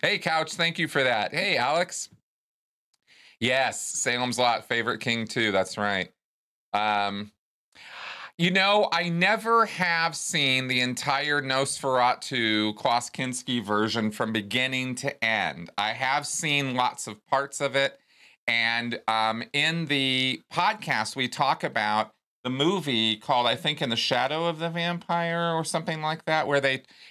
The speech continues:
it was a, it was a, um, a movie about the making of Nosferatu from the viewpoint of what if the vampire was real? What if Nosferatu was a real vampire? And that was played by, um,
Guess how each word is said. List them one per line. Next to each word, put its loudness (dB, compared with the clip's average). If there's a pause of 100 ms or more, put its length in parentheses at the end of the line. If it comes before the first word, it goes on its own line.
it 0
was 4
a, 4
it 2
was 4
a, 2
um, 2 (640)
a 4
movie 2
about 0
the 2
making -2
of 0
Nosferatu 0 (440)
from -2
the 2
viewpoint 2
of -2
what 2
if -4
the -6
vampire 0
was -2
real? 0
What 0
if -8
Nosferatu 0
was 0
a 0
real 2
vampire? -2
And -4
that 0
was -6
played 0
by, 4
um, 0